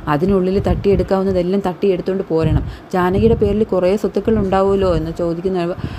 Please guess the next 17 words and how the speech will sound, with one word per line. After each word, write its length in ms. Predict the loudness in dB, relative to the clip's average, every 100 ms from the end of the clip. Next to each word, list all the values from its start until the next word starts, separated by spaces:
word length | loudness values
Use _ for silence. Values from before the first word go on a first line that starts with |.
| -8 -6
അനാമിക 340 | -2 0 2 2
പറയണേ, 460 | 2 2 0 0
"ഓ, 120 | 0 -2
പിന്നെ 420 | 0 0 2 0
കുറേ 440 | 2 2 4 2
ഉണ്ട്. 160 | 2 -2 -4
ആ, 260 | -4 -4
അതെല്ലാം 480 | -2 -2 -2 0 -2 -2
കുറച്ച് 240 | -4 0
കുറച്ചായി 340 | 0 2 0
മോൾ 240 | 0 0 0
മോളുടെ 380 | 0 0 0 0
പേരിലേക്ക് 400 | 0 2 2 0
മാറ്റണം" 540 | -2 -2 -4 -6 -6 -8 -12 -12
എന്ന് 140 | -6 -2
പറയുന്നുണ്ട് 480 | 0 0 0 -2 -2
കേട്ടോ. 180 | -4